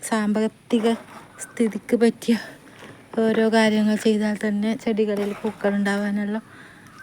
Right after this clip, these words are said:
നല്ലതാണ്. നഴ്സറിക്കാർ പറയും വലിയ വലിയ വ-, വ-, വളങ്ങളുടെ പേരുകളൊക്കെ പറഞ്ഞ് അതൊക്കെ ചേർക്കണം. പക്ഷെ നമുക്ക് ചെറിയ ചെറിയ ഇത്തരം കാര്യങ്ങൾ ചെയ്താൽ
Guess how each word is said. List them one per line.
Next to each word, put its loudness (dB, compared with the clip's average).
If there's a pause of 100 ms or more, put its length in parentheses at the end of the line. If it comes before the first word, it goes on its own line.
നല്ലതാണ്. -4 (2750)
നഴ്സറിക്കാർ 2 (800)
പറയും 4
വലിയ 6
വലിയ 6 (100)
വ-, 2
വ-, -2 (120)
വളങ്ങളുടെ 2
പേരുകളൊക്കെ 2
പറഞ്ഞ് 4
അതൊക്കെ 2 (100)
ചേർക്കണം. 2
പക്ഷെ -2 (140)
നമുക്ക് 6 (560)
ചെറിയ 4
ചെറിയ 4
ഇത്തരം 0
കാര്യങ്ങൾ 6
ചെയ്താൽ 4